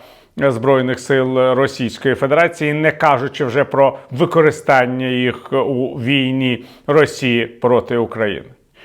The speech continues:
Іранські постачання заперечувала також сама Російська Федерація. Російські офіційні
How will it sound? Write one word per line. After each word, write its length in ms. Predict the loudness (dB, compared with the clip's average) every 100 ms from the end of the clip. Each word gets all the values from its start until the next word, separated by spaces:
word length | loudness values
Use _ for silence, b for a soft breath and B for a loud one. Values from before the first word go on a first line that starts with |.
| B B B B _
Іранські 680 | 2 4 4 0 -6 -4 -4 -6 -18 _ _ -2
постачання 600 | -2 0 0 0 0 0
заперечувала 580 | 0 0 0 0 0
також 380 | 0 0 -2 -4
сама 760 | -12 0 0 2 2 2 2 -2
Російська 600 | 0 0 0 -6 -6 -6
Федерація. 640 | -4 0 0 -2 -6 -20 -20 _ b b b b b 0
Російські 540 | 2 2 -2 -2 -2
офіційні 760 | -2 -4 -4 -2 0 -2 -6